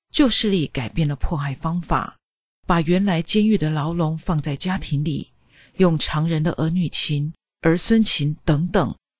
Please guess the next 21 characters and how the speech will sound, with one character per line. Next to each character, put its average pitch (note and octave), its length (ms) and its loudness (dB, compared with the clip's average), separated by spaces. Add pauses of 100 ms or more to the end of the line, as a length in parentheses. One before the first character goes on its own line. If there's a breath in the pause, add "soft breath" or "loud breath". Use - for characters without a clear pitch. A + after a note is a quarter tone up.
来 F3+ 140 4
干 G#3+ 160 0
扰 F#3+ 180 0
大 D#3 200 0
法 - 220 -4
弟 D3+ 180 -4
子， - 380 -6 (680 soft breath)
逐 D#3+ 160 0
渐 E3 240 2
地 D3+ 260 -2
消 E3 220 0
减 D#3 180 -2
大 D3+ 200 -2
法 C#3+ 180 -6
弟 D3+ 180 -6
子 C#3 140 -8
的 G#2+ 140 -8
正 D#3+ 260 0
念。 E3 300 -4 (1120)
比 D#3 140 2
如， D#3+ 340 0